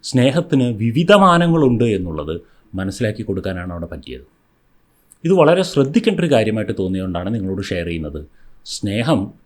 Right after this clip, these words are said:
എപ്പോഴൊരു സ്പാർക്കിൽ ഒതുക്കുന്ന സാധനമായിരിക്കരുത്. അതിനും മേലെ അതിന്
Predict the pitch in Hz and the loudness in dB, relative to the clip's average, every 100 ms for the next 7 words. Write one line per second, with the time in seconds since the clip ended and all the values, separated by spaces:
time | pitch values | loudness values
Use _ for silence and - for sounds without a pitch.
0 | _ - 98 - 127 120 - 101 107 113 | _ -10 -4 2 2 2 -6 -6 -6 -4
1 | 120 104 98 104 107 95 95 98 82 87 | -6 -4 -6 -6 -6 -6 -6 -6 -6 -6
2 | 98 - - _ - 101 127 165 127 101 | -8 -12 -16 _ -8 -2 2 4 2 0
3 | 98 - - - 92 101 | -2 -6 -8 -6 -6 -6